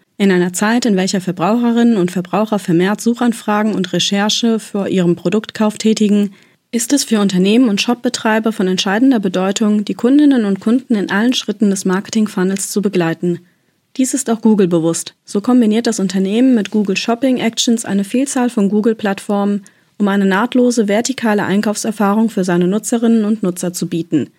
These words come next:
Hierbei wird der gesamte Kaufprozess von der Produktrecherche bis zur Bezahlung auf nur einer Plattform abgedeckt. Google Shopping Actions ist eine rein organische Platzierung und unterscheidet sich auch durch ein weiteres Merkmal von sonstigen Kampagnenmodellen von Google.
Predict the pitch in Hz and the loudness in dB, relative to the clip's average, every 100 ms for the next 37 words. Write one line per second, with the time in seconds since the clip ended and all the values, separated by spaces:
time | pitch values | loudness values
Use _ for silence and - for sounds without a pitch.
0 | _ - 247 262 254 214 202 185 202 247 | _ 0 2 4 2 2 2 0 2 2
1 | 247 - 220 220 233 233 233 233 214 196 | 2 0 -2 -2 -4 0 0 0 0 0
2 | 180 180 220 233 - 220 226 214 220 214 | 0 -2 -2 -2 -2 0 0 0 0 -2
3 | 240 - 277 247 - 202 214 226 202 185 | -2 -2 -2 -2 -2 0 2 2 -2 -4
4 | 202 190 233 240 185 185 - 196 175 180 | -4 0 0 0 -4 -4 -4 -2 -4 -4
5 | 185 175 165 - - 196 196 - 226 302 | -4 -4 -4 -6 -2 0 0 -2 -2 -2
6 | 233 254 - 247 233 180 185 190 180 214 | 0 -2 0 0 -2 -4 -4 -2 -2 -2
7 | 240 208 185 202 196 180 170 175 214 226 | -2 -2 -2 -2 -2 -4 -8 -4 0 2
8 | 247 220 220 226 226 226 240 247 269 226 | 2 0 -2 -2 0 0 0 0 -2 -4
9 | - 196 220 214 190 180 170 202 220 - | -4 -2 -2 -2 -2 0 0 -2 -4 -2
10 | 190 196 220 220 190 190 196 196 220 226 | -2 -2 -4 -2 -2 0 -2 -2 0 0
11 | 214 196 190 190 208 226 220 208 233 233 | 0 -2 0 0 2 2 0 0 0 0
12 | 220 190 180 170 | 0 0 0 0